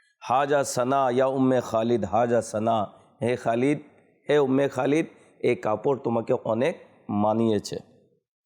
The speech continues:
ছোট মেয়ে, সে তো মহা খুশি এমন উপহার পেয়ে। নবী পাক সাল্লাল্লাহু আলাইহি ওয়াসাল্লাম সরাসরি নিজের হাতে তাকে এই কাপড়টি পরিয়ে দিয়েছেন।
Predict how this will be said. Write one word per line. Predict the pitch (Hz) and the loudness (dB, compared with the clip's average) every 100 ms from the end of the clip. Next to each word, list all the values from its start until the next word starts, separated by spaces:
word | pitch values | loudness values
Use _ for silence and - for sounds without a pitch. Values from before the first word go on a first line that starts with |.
| _ _ _ _ _ | _ _ _ _ _
ছোট | - 135 - | -4 -4 0
মেয়ে, | 151 120 113 95 - _ _ - | 0 0 0 -4 -10 _ _ -8
সে | - 165 | -2 0
তো | 165 147 | 0 0
মহা | 117 113 120 160 | 0 -2 0 -2
খুশি | 156 143 - 110 - - _ _ _ _ _ _ - | -2 -2 -2 -4 -6 -10 _ _ _ _ _ _ -4
এমন | 117 123 135 120 | -2 0 0 -2
উপহার | 110 113 95 120 117 | -2 -2 0 -2 -2
পেয়ে। | - 101 - _ _ _ _ _ _ - | -4 -6 -8 _ _ _ _ _ _ -6
নবী | 107 95 117 117 | -2 0 2 2
পাক | 107 113 110 | 2 0 0
সাল্লাল্লাহু | - 113 107 113 120 113 | -2 0 0 2 2 2
আলাইহি | 110 | 0
ওয়াসাল্লাম | 104 113 107 | -2 -2 -2
সরাসরি | - 143 151 139 135 123 | -2 0 0 0 -2 0
নিজের | 113 123 156 | 0 0 0
হাতে | 120 117 123 104 - - _ _ | 0 0 0 0 -4 -20 _ _
তাকে | 127 117 123 - - | -4 0 -2 -2 0
এই | 165 165 | 0 0
কাপড়টি | - 123 107 156 156 156 | 0 -2 0 -2 -2 -4
পরিয়ে | 156 131 127 139 | -2 0 0 0
দিয়েছেন। | 120 113 107 - - | 2 2 0 -2 -8